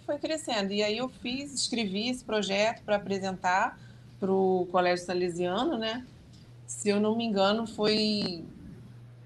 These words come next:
eu não consigo me lembrar. Eu achava que era dois mil e sete, mas eu vi que dois mil e sete foi o ano que o YouTube surgiu, no, foi lançado no Brasil, né? Então, mas enfim, é, foi através desse projeto que,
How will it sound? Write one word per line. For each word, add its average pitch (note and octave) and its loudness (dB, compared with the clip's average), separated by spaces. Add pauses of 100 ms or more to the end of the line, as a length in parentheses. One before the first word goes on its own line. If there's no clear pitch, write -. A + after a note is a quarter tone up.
(120)
eu A3 -2
não C4+ 0
consigo B3+ 0
me B3+ 6
lembrar. A3+ 2
Eu B3+ 2
achava B3+ 4
que B3+ 0
era A#3+ 2
dois A3+ -2
mil A3+ -2
e B3+ 2
sete, - -2
mas F3+ -2
eu G#3 2
vi F#3+ -2
que G#3+ -2
dois G3+ 0
mil G#3+ 2
e - 2
sete G#3 0
foi G#3+ 0
o G3+ 2
ano A#3 0
que A#3+ -6
o G#3 -6
YouTube G3+ 0
surgiu, E3+ -2 (200)
no, E3 -2
foi F3+ 2
lançado F3 2
no F3 -2
Brasil, D#3+ -2 (640)
né? E3+ -6 (720)
Então, F3+ 4
mas G3 2
enfim, F#3+ -2
é, E3+ 2
foi F#3 0
através F#3+ 2
desse G#3 -4
projeto G#3+ 2
que, G#3 -4